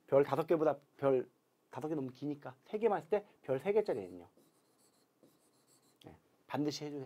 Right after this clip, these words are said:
해줘야 돼. 안 나온다고 안 할게, 안 나와도 해야 돼요. 안 나와도.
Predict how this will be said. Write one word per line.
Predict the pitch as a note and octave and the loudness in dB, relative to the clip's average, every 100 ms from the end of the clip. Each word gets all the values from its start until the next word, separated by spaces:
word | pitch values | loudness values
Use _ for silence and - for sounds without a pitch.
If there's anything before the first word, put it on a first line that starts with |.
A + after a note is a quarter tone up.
| B2+ | -8
해줘야 | G3+ F#3+ | -2 -2
돼. | C3 - _ - - | -2 -8 _ -20 0
안 | - D3+ A3+ | 6 8 10
나온다고 | C#4+ C#4+ C4+ B3 A#3 G#3 C#3 | 12 12 12 10 8 10 6
안 | C#3+ | 4
할게, | E3 - - _ _ _ - | -4 -10 -18 _ _ _ -4
안 | D#3 G#3 | 4 10
나와도 | B3 F#3 | 10 10
해야 | G3+ A3+ | 4 2
돼요. | E3+ G2 F#2+ - _ _ _ _ _ _ _ _ _ - | 0 -6 -8 -16 _ _ _ _ _ _ _ _ _ -14
안 | - C3+ | -4 -2
나와도. | C#3+ G#2+ E2 | -2 -4 -12